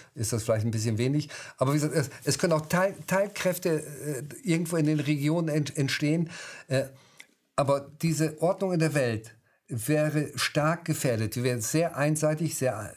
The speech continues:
sehr, sehr, ja, backbordlastig, sage ich jetzt einmal. Äh, und das würde, würde tatsächlich hier den Frieden in der Welt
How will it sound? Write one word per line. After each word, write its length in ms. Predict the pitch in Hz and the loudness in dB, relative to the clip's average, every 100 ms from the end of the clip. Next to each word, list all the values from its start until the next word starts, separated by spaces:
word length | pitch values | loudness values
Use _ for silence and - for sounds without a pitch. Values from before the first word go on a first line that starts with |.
| - - - _ _ _ - | -18 -20 -20 _ _ _ -20
sehr, 400 | 113 127 127 - | -6 -2 0 -2
sehr, 300 | 117 120 98 107 - _ 190 - | -2 -2 -2 -4 -16 _ -20 -12
ja, 380 | - 117 113 110 - _ _ _ _ _ _ _ _ _ _ _ 117 | -2 -2 -2 -10 -20 _ _ _ _ _ _ _ _ _ _ _ -4
backbordlastig, 880 | 139 147 143 143 135 147 151 156 - | -4 0 0 2 2 2 0 -2 0
sage 260 | 135 135 | 0 -2
ich 100 | 131 | -2
jetzt 180 | 147 131 | -2 -2
einmal. 360 | 131 139 139 135 - - - - | 0 2 2 0 -8 -18 -18 -6
Äh, 220 | 135 127 - - _ _ _ _ | 0 0 -2 -10 _ _ _ _
und 180 | 143 131 | 2 2
das 200 | 131 156 | 2 2
würde, 340 | 156 151 117 | 2 0 0
würde 420 | 147 151 139 - - | 0 2 0 -2 0
tatsächlich 580 | 147 147 156 139 139 | 0 2 0 0 -2
hier 320 | - 131 127 127 - _ _ - - | 0 0 0 -2 -12 _ _ -20 -20
den 340 | - - 123 | -12 -2 0
Frieden 300 | 110 - 151 | 0 0 0
in 100 | 131 | 2
der 160 | 123 117 | 0 2
Welt 280 | 117 117 | 0 -2